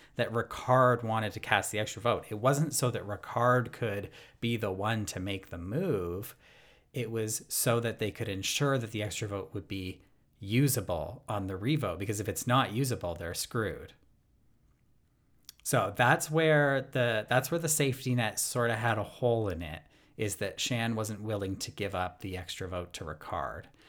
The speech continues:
unless they really suspected that maybe Ricard was actually gonna be the target in case Shan pulled out an idol. But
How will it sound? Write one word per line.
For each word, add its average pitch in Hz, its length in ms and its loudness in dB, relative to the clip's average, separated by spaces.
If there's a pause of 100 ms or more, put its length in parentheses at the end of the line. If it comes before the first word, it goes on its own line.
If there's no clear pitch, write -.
(200)
unless 113 500 4
they 117 200 2
really 107 260 0
suspected - 580 -2
that 98 160 -2
maybe 98 300 -4
Ricard 92 400 -2
was 90 140 -6
actually 92 260 -4
gonna 90 140 -6
be 87 100 -6
the 87 100 -6
target 135 440 4
in 101 60 -6
case 98 180 -6
Shan 92 240 -6
pulled - 180 -14
out - 120 -12
an - 60 -10
idol. 131 280 2
But 101 180 -4